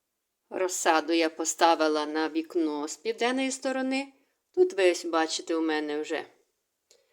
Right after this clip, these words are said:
в стаканчиках я посіяла огірки Аристократ. Кавуни посіяла в розсаду, буду також практикувати, пробувати.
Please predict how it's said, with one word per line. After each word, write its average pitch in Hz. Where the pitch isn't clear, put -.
в -
стаканчиках 185
я 165
посіяла 156
огірки 160
Аристократ. 226
Кавуни 320
посіяла 269
в 233
розсаду, 220
буду 220
також 226
практикувати, 160
пробувати. 165